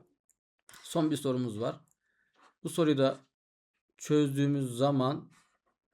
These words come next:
dersimiz bitiyor arkadaşlar. Cevabı kontrol ettim de yirmi sekiz gördüm. Allah Allah dedim ya, iki değil miymiş?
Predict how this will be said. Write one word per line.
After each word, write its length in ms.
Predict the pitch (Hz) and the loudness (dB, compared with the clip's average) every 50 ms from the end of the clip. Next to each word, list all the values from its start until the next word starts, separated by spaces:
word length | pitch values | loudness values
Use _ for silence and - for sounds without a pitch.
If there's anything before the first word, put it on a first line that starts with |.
| _ _ _ _ _ _ _ _ _ _ - - _ _ _ - | _ _ _ _ _ _ _ _ _ _ -20 -20 _ _ _ 2
dersimiz 460 | 151 143 131 113 - - 131 135 131 | 2 4 4 2 0 -4 -4 -4 -2
bitiyor 280 | 127 120 - - 113 104 | -4 -6 -4 -4 -4 -4
arkadaşlar. 460 | 101 - 98 101 101 - - - 160 | -4 -6 -6 -8 -8 -8 -6 -8 -6
Cevabı 360 | 147 135 139 135 143 147 143 | -2 2 2 4 2 2 0
kontrol 300 | - 147 143 139 139 147 | -4 -6 -6 -4 -2 -2
ettim 300 | 147 147 - 202 196 175 | -2 -2 -4 -6 -4 -4
de 160 | 127 107 104 131 - - _ _ _ _ | -4 -4 -6 -8 -14 -18 _ _ _ _
yirmi 300 | - 139 131 135 147 139 | -4 0 0 2 0 0
sekiz 360 | 139 - 143 139 147 160 151 | -2 -4 -6 -4 -4 -4 -2
gördüm. 280 | 143 143 143 139 139 139 | 0 0 0 0 0 0
Allah 260 | 147 147 139 135 123 | 0 0 0 0 0
Allah 220 | 113 110 107 107 107 | 0 -2 -2 -2 -2
dedim 200 | 107 110 117 120 | -2 -4 -4 -6
ya, 180 | 123 123 120 | -6 -6 -8
iki 320 | - - - - - 143 135 | -8 -10 -10 -10 -10 -6 -4
değil 180 | 143 160 151 | -2 -2 -2
miymiş? 320 | 131 110 110 139 165 - | -2 -4 -6 -6 -8 -10